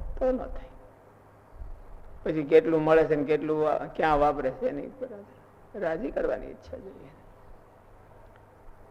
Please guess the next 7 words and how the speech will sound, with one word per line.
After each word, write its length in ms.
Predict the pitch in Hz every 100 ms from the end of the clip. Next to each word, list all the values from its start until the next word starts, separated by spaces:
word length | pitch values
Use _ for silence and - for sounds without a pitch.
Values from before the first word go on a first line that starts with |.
| - -
સાધુને 800 | 165 170 190 208 214 220 220 - - - - - - - - - - - - -
આપણને 380 | 254 196 185
ગુણ 400 | 175 170 208 233
મળ્યા 320 | 196 180 165 151
હોય, 540 | 147 147 147 151 - - -
આવડત 540 | 196 185 196 185 175
હોય, 460 | 151 143 139 139